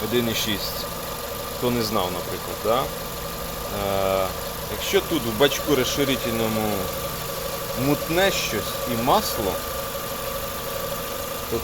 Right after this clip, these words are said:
це, значить, біда з термостатом. Ось тут він такий термостат великий.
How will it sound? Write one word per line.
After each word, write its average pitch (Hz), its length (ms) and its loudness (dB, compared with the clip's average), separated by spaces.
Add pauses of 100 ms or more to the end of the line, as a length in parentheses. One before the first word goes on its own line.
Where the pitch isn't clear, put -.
це, 202 140 4
значить, 147 460 0
біда 123 420 8
з - 800 -6
термостатом. 123 680 2 (920)
Ось 113 100 -2
тут 110 180 -4 (120)
він 87 200 -4
такий 95 140 -6
термостат 104 560 -2
великий. 110 420 0